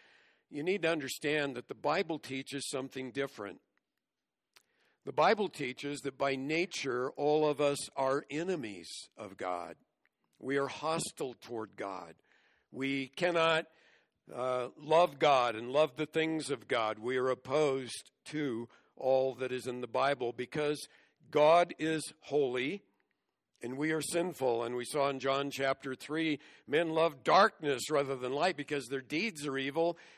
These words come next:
and they don't even want to come to the light. They hate the light because it exposes their sin.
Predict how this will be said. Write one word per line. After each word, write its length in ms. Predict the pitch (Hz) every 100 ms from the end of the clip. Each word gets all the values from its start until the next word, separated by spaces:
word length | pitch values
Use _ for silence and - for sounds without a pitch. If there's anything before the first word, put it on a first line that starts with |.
| -
and 140 | 143 180
they 100 | 208
don't 160 | 214
even 220 | 202 196
want 180 | 190 190
to 60 | 190
come 300 | - 202 240
to 100 | 220
the 120 | 185
light. 320 | 147 139 135
They 160 | 147 143
hate 360 | 117 165 233
the 100 | -
light 360 | 147 131 151 180
because 360 | 147 - 160 151 - - -
it 160 | 143 151
exposes 920 | 151 - - 147 160 147 160 156 - - 123
their 420 | 135 135 139 139 _ _
sin. 580 | - - 160 185 156 92